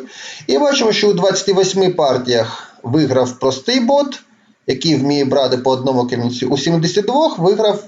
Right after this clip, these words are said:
рендом бот. Можемо запустити ще раз, можемо дати тисячу партій, наприклад. Ну і бачимо, що рендом бот, він дещо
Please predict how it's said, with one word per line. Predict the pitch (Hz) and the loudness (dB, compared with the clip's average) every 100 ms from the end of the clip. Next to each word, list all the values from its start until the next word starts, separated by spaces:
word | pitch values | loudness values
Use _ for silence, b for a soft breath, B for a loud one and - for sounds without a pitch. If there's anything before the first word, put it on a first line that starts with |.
| - | -4
рендом | 120 113 104 104 - | -2 0 -2 -8 -8
бот. | 92 - _ _ b b b - | -10 -10 _ _ b b b -2
Можемо | 294 302 254 | 0 2 2
запустити | 226 214 208 220 214 196 | 2 0 0 0 0 0
ще | - 233 262 | 0 0 2
раз, | 247 180 | 0 2
можемо | 196 190 170 | 2 2 2
дати | 165 170 147 | 0 0 -2
тисячу | - 156 143 135 127 120 | -4 -2 -2 -4 -4 -4
партій, | 123 117 117 127 | -2 -2 -2 -8
наприклад. | 120 - 65 - 127 185 | -10 -8 -8 -2 -2 0
Ну | |
і | 311 | 0
бачимо, | 254 262 262 240 | 2 0 0 -2
що | - 156 | 0 0
рендом | 208 294 269 247 | 0 0 -2 -2
бот, | 196 147 | -4 -2
він | 208 254 | -2 0
дещо | 151 170 - - | -2 -4 -2 -4